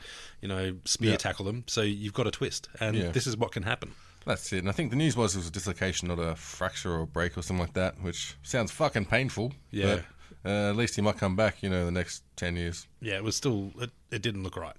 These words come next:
Speaker 2: His hundredth game as well, which took him, I don't know, how old is he now? Probably twenty-six or something.
Speaker 1: Yeah, he may not play
Speaker 2: Yeah.
Speaker 1: a hundred and one the way it looks.
Speaker 2: Yeah.
Speaker 1: But, uh, no, uh, honestly, I think, uh, the best way to avoid that sort of thing would be to allow, uh, to,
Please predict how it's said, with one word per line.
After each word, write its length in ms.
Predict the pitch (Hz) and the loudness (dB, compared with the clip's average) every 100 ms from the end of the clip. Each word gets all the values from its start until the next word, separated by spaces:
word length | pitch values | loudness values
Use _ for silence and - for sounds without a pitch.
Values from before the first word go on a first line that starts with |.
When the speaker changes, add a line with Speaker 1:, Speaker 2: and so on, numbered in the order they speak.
| - | -6
Speaker 2:
His 100 | 107 | 2
hundredth 300 | 147 - - | 4 4 2
game 180 | 117 98 | 4 4
as 80 | 85 | 4
well, 160 | 98 | 2
which 160 | 85 - | 0 -2
took 160 | 101 | -4
him, 320 | 95 87 80 - | 0 -2 -2 -6
I 80 | 80 | -4
don't 80 | |
know, 180 | 80 87 82 - | -2 -2 -4 -6
how 80 | 131 | -4
old 120 | 110 | -2
is 60 | |
he 60 | 101 | -2
now? 140 | 104 82 | -2 -2
Probably 200 | 92 82 | -4 -4
twenty-six 400 | 107 80 107 - | -4 -4 -6 -8
or 20 | |
something. 220 | 101 104 - - - | -6 -6 -8 -16 -6
Speaker 1:
Yeah, 80 | 101 | -2
he 60 | |
may 100 | 101 101 | 0 0
not 120 | - | 0
play 140 | 98 | 2
Speaker 2:
Yeah. 60 | 92 | 4
Speaker 1:
a 20 | |
hundred 220 | 98 92 | 2 0
and 100 | 95 | 0
one 160 | 95 90 | 0 0
the 60 | |
way 100 | 87 | -2
it 40 | 90 | -2
looks. 180 | 104 - | -6 -8
Speaker 2:
Yeah. 220 | 107 101 92 - | -8 -6 -6 -6
Speaker 1:
But, 260 | 107 - - | -8 -4 -2
uh, 220 | 98 95 - - - - - - - _ _ - | -2 -2 -6 -16 -14 -14 -16 -20 -20 _ _ 0
no, 360 | 156 131 131 135 | 6 6 6 2
uh, 120 | - - - - | -6 -8 -2 2
honestly, 360 | 160 - 151 | 4 4 4
I 60 | 135 | 4
think, 340 | 151 135 - | 4 0 2
uh, 180 | 123 120 | 4 4
the 80 | 113 | 4
best 240 | 143 131 | 2 4
way 120 | 135 | 6
to 80 | 113 | 6
avoid 300 | 101 104 104 | 6 4 2
that 160 | 101 117 | 2 2
sort 160 | 135 120 | 0 0
of 60 | |
thing 340 | 107 110 147 120 | 0 0 -2 -2
would 200 | 120 104 | -2 0
be 160 | 110 104 | 2 2
to 140 | 104 | 2
allow, 600 | 101 107 104 104 101 98 - - - - - - | 2 2 4 2 0 -2 -8 -20 -20 -20 -14 -4
uh, 220 | 90 95 | -2 -2
to, 160 | - | -2